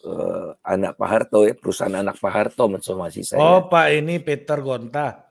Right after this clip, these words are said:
Speaker 1: Peter Gonta.
Speaker 2: Iya.
Speaker 1: Eh, eh, oh, eh, penasihat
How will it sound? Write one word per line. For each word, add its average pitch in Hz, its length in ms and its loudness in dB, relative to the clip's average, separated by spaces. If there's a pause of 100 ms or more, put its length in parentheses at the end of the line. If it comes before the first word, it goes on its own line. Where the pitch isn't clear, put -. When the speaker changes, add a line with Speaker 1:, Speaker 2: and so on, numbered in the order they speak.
Speaker 1:
Peter 131 400 6
Gonta. 107 960 6
Speaker 2:
Iya. 107 400 -8
Speaker 1:
Eh, 95 880 0 (1040)
eh, 104 140 4 (400)
oh, 95 280 6 (360)
eh, 95 320 2 (400)
penasihat 107 420 4